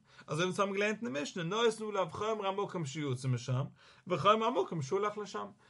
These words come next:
מען זאגט אלביג, און מען גיט אלביג די חומרי אויף דעם מענטש. אין מיילע, ווי איז ער, דער עס געקענט עסן?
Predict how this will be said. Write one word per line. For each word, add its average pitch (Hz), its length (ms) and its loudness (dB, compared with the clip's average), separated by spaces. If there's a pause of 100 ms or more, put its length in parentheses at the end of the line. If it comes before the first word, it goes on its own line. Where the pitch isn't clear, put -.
(120)
מען 160 120 -2
זאגט 226 260 -4
אלביג, 220 480 6
און 190 80 -4
מען 190 100 0
גיט 220 200 2
אלביג 240 300 2
די 202 100 4
חומרי 240 380 0
אויף 156 140 2
דעם 156 200 -4
מענטש. 151 320 -10 (240)
אין 180 100 -2
מיילע, 208 200 6
ווי 202 120 -2
איז 214 80 -2
ער, 208 60 6
דער 196 160 -2
עס 190 140 -2
געקענט 165 360 -8
עסן? 131 300 -2